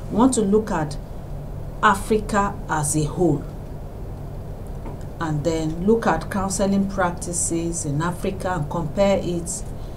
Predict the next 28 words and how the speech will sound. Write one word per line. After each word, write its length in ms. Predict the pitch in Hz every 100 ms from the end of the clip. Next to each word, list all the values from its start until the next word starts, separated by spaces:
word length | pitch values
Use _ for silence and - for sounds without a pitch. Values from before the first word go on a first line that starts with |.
| - - - - - - -
with 540 | 147 165 151 - -
the 100 | 165
ones 960 | 160 175 180 175 175 - - - - -
in 220 | 175 151
the 80 | 147
Western 600 | 147 160 - 165 156 147
world. 440 | 143 131 - - -
We 120 | 226
will 160 | 240 233
look 220 | 277 -
at 160 | 208 175
just 360 | 226 226 -
a 100 | 160
few 580 | 143 - - 196 185 - - -
areas, 720 | 247 233 214 208 196 190 - - - - - - - - - - - - -
um, 540 | 151 151 143 135 135 135 135 - - - - - 170
of 140 | 147
diversity. 720 | 156 147 156 151 - 139 -
So 540 | - - 196 180 170 175 - -
within 340 | 196 196 214
Africa, 540 | 190 180 185 - 185 180
we 140 | 160
have 220 | 156 160
diversities 800 | 165 156 170 175 170 170 175 170
of 200 | 151 -
cultural 500 | 170 170 165 165 160
beliefs 440 | 160 156 156 160 -
and 220 | 143